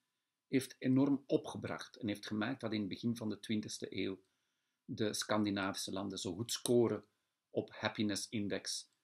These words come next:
en op het democratische gehalte van die samenleving. Iedereen voelt zich erbij.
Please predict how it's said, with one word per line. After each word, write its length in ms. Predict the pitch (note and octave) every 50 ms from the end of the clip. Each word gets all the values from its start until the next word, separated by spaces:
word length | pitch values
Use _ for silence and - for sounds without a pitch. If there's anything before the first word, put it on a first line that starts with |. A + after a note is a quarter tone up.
| _ _
en 140 | - G#2+
op 120 | G#2 - -
het 140 | - - -
democratische 760 | G#2+ F#2+ G2+ G2 - - - - C#2+ - - - - - -
gehalte 500 | G2 - A#2+ A#2+ B2 - - - - - -
van 160 | - G#2+ G2+
die 100 | F#2+ -
samenleving. 680 | - - - - G2 G2 - - F#2+ - - - - _ _ _ _ _ _ _ _
Iedereen 680 | - A2+ A2+ C3+ C#3 D#3+ C#3 C3+ B2+ B2+ C3 B2+ - _ _ _ _
voelt 300 | _ - - A2+ A#2 A#2
zich 160 | - A#2+ -
erbij. 440 | - G2 F2+ E2 F#2 F2 D#2 - -